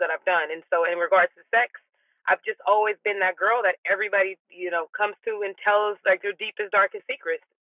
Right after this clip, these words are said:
secrets. And, you know, um, they can always trust me. I've never revealed anything. Um, and then that led me to discovering how to monetize off of that gift. I said, "Okay, well, I need to figure out a way. I can't be giving all this free advice, listening to all these people's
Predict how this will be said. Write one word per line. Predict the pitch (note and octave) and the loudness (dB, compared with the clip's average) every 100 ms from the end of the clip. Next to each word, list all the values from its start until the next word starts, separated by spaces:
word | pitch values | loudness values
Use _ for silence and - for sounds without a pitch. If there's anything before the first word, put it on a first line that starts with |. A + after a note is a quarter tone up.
| _ C#4+ | _ -12
secrets. | - D3+ - | -10 -12 -10
And, | F3+ E3 _ | -10 -12 _
you | F3+ F3+ | -6 0
know, | |
um, | E3+ E3 E3+ _ | 2 2 -2 _
they | F3+ | -4
can | E3+ F3 | -2 2
always | F3 F#3 | 2 0
trust | - A#3+ - | 0 0 0
me. | D#3 | -2
I've | D3+ | -2
never | E3+ F3 | 0 0
revealed | F3 E3+ F#3 F3 | 0 4 6 6
anything. | E3+ E3+ E3+ E3 F3 _ _ _ _ _ _ _ | 2 -8 -6 -6 -10 _ _ _ _ _ _ _
Um, | - E3+ E3 _ _ | -6 -6 -6 _ _
and | - G3 | -4 0
then | G#3 G3 | 2 4
that | F#3+ F#3 | 2 4
led | G3 F3 | 4 4
me | F#3 - | 0 -8
to | G#3 G3 F#3 F3+ D#3+ _ _ | -6 -4 -4 -6 -10 _ _
discovering | F#3+ - G#3 F#3+ F#3+ | -8 0 0 2 2
how | F#3+ | 2
to | F#3 | 2
monetize | G3 G3+ F#3+ F#3+ F#3 - | 2 2 0 0 0 0
off | G3 - | -4 0
of | F#3 | 0
that | E3+ - | 0 2
gift. | D4 G3 - | -2 -2 -4
I | F#3 | -4
said, | - F#3+ G3 | -2 0 0
"Okay, | G3+ F3 | 0 -2
well, | E3+ E3+ | 2 2
I | A#3 | 0
need | A#3 | -6
to | - | -4
figure | A3+ G#3 | 0 4
out | G3 | 4
a | F#3 | 4
way. | G#3 G3 F#3 F3+ _ _ _ - | 4 2 0 -4 _ _ _ -6
I | G3+ | 0
can't | C4 A#3 | 0 0
be | G#3 | -2
giving | A3+ A3+ | 0 4
all | G#3+ G#3 A3 | 4 6 4
this | A#3 | 2
free | - A#3 | 2 2
advice, | F#3+ F#3 F3 - - | 4 4 4 -2 -6
listening | A3 A#3+ A#3 A3 | -2 0 2 4
to | |
all | G#3+ | 6
these | A3+ A3+ | 4 0
people's | A#3 A3+ | -8 -6